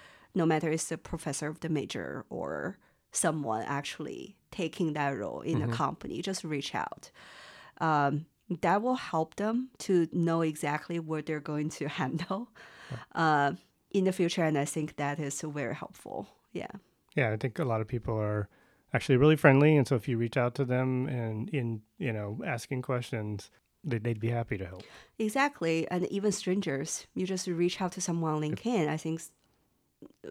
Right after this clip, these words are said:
Speaker 1: big chance, n-, like, they will not reply, but one or two would, right? And you just need that advice from one or two people. That's enough, yeah.
Speaker 2: Right, and I do think,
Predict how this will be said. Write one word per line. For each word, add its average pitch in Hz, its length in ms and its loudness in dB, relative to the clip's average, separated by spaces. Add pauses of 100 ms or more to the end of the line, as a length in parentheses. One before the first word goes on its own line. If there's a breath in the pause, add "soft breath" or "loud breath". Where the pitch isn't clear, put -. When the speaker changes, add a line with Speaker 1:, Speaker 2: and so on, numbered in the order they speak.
(140)
Speaker 1:
big 214 160 0
chance, 202 480 -2
n-, 175 240 0
like, 147 300 -2 (160)
they 156 160 2
will 151 180 0
not 160 400 2
reply, 165 480 2
but 190 260 6 (380 loud breath)
one 170 140 4
or 160 120 4
two 165 260 2
would, 147 500 0
right? 160 360 8
And 160 220 4
you 165 140 2
just 180 240 -2
need 156 400 0
that 123 360 -2
advice 143 440 -6
from - 240 -6
one - 180 -6
or - 20 -8
two - 180 -14
people. - 400 -12
That's - 200 -10
enough, - 360 -12
yeah. 185 200 -6 (480 soft breath)
Speaker 2:
Right, 117 320 4 (120)
and 143 100 10
I 147 80 12
do 147 120 10
think, 139 360 10